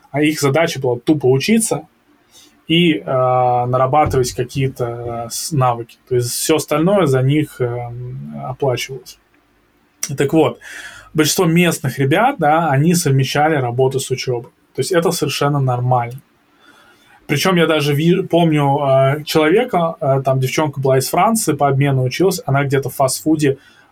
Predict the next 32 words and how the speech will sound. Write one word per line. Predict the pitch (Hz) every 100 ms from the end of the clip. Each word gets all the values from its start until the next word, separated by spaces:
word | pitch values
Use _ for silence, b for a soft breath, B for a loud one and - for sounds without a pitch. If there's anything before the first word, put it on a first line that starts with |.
| _ 143
параллельно | 135 139 143 139 127
работала, | 127 131 175 175 143 127 123 120 120 120 120 117
видимо, | 131 135 123
там | 123 123
родители | 123 127 143 131
у |
нее | 123
были | 123 120
не | 123
очень | 123 - 123
богатые, | 117 147 175 127
то | 120
есть | 127 131
ей |
нужно | 131 127 120
было | 120 117
там | - - B B
за | -
себя | 131 135 139
частично | 139 - 139 - 131
оплачивать. | 117 127 117 - - - _ b b b b
Да, | 139 147
то | 151
есть, | 131 - -
э, | 135 127 127 123 127
люди | 135 151 190 180
там | - 139 151 -
работают, | 135 131 131 139 131 - - - _
почти | - 135 - 143
все | - - 143 160 185 -
работают, | 147 123 123 143 - 127 127 - -
э, | 131 127 123 123 120 120 123